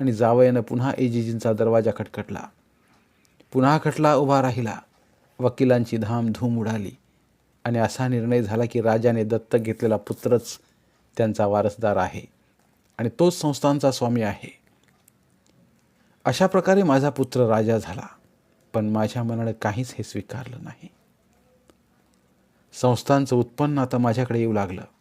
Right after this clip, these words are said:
त्याची व्यवस्था बघण्यासाठी कधीकधी किसून देखील या-, जायचा. तिथले नोकर चाकर यांचं सुद्धा येणं जाणं होऊ लागलं.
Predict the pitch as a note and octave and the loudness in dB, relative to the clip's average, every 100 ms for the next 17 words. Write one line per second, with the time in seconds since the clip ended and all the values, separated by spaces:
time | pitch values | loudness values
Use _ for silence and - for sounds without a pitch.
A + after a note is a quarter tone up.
0 | _ _ _ _ _ _ _ - A#2 B2+ | _ _ _ _ _ _ _ 0 2 2
1 | A#2+ C3+ - C#3 B2 C3 C3 C3 B2 C3 | 2 2 2 2 4 2 2 -2 0 2
2 | B2+ C3+ B2+ A2+ A#2+ - C#3 B2+ A#2 D3+ | 2 2 0 0 -4 -2 0 0 -2 -2
3 | C3+ A2 A2+ A#2 C3+ - F3+ - _ _ | -2 -2 -2 -2 -2 -4 -10 -14 _ _
4 | _ _ _ _ _ _ _ _ _ _ | _ _ _ _ _ _ _ _ _ _
5 | - A2+ B2 A2+ A2+ A2 C#3 C3 A#2 A2 | -10 -4 2 2 2 0 0 0 -2 -2
6 | A2+ A2+ A2+ A2 A#2+ B2 A2+ A2 A2 A2+ | 0 2 0 -2 -4 -4 -2 0 0 0
7 | G#2+ G#2 G2+ G#2 F#2+ F2+ F#2 | 0 -2 -4 -6 -6 -8 -12